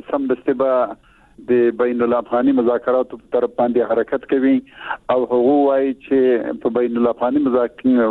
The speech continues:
مذاکراتو کې باید ټول جهاتونه شامل وي، په شمول د حکومت باندې. اوس دلته د افغانانو وظیفه ده، د حکومت وظیفه ده او دلته د سیاسي ګوندونو وظیفه ده چې هغوی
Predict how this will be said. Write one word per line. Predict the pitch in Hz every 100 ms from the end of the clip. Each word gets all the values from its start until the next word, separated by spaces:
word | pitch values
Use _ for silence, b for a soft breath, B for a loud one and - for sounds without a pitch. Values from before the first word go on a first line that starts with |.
| 113 117 110 110
مذاکراتو | 117 117 127 135 135
کې | 127 131
باید | 120 113
ټول | 110 - 160 160 135
جهاتونه | 143 127 - 139 120 B B B B -
شامل | 156 147 156
وي، | 143 135
په | 135
شمول | 120 139 143 139
د |
حکومت | 131 120 117 139 -
باندې. | 113 104 104 B B B -
اوس | 160 -
دلته | 143 214 - 156 143 120
د | 123 131
افغانانو | 131 - 117 131 160 185 151 113 98 120 120
وظیفه | 120 117 -
ده، | 107 101 B B B -
د | 131
حکومت | 139 - 160 160
وظیفه | 151 139 127 147
ده | 135
او | 131 127 123
دلته | 139 131
د | 131 123
سیاسي | 127 120 285
ګوندونو | 170 143 156 151
وظیفه | 139 117 143
ده | 131
چې | 123 120
هغوی | 113 123 143 143